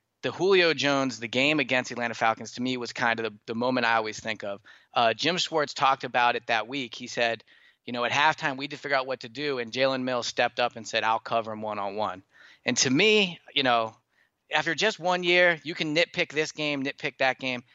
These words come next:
To me, that's the number one reason to be optimistic about him going forward, that he stepped up and he said, "Look, I'll cover Julio Jones. I can do it." And I think that kinda came through in his interview, too. For those that, uh,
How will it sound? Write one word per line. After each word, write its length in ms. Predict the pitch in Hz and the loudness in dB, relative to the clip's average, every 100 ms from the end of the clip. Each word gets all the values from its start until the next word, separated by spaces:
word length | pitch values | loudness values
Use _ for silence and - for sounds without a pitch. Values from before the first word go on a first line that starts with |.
| _ | _
To 100 | - | -4
me, 200 | 147 202 | 0 2
that's 220 | 165 160 | 2 0
the 60 | 151 | -2
number 280 | 139 143 135 | -4 -4 -4
one 160 | 135 | -6
reason 320 | 123 123 117 117 | -6 -8 -10 -12
to 100 | 117 | -4
be 120 | 117 | -2
optimistic 440 | 110 - 117 107 | -2 -4 -12 -12
about 200 | 110 107 | -8 -6
him 100 | 113 | -6
going 200 | 110 104 | -8 -10
forward, 340 | 101 113 101 101 | -8 -8 -6 -4
that 100 | 110 | -2
he 120 | 165 | 0
stepped 400 | - 160 143 - | 2 2 2 4
up 220 | 135 - - - - | 4 2 -4 -20 -10
and 80 | 117 | -2
he 80 | 135 | 0
said, 180 | 127 120 | 0 0
"Look, 220 | 120 - | 0 2
I'll 160 | 120 139 | 2 2
cover 360 | - 135 123 | 2 0 -2
Julio 400 | 117 117 113 110 | -8 -8 -6 -6
Jones. 560 | 107 113 107 98 - - 120 | -6 -4 -4 -6 -12 -6 -4
I 40 | |
can 140 | 127 | -4
do 200 | 117 117 | -4 -4
it." 120 | 104 101 - - - - | -2 -4 -10 -20 -20 -2
And 220 | 131 127 | 2 4
I 100 | 127 | 4
think 160 | 165 214 | 2 2
that 120 | 185 | 0
kinda 220 | 180 165 | 0 -2
came 180 | 160 147 | -4 -8
through 160 | 156 | -8
in 60 | 135 | -10
his 120 | 127 | -8
interview, 360 | 127 127 117 110 | -8 -8 -12 -14
too. 300 | - 127 107 | -10 -8 -8
For 120 | - | -6
those 280 | 120 143 143 | 0 0 4
that, 180 | 139 127 _ _ - | 4 2 _ _ 2
uh, 300 | 117 113 | 4 4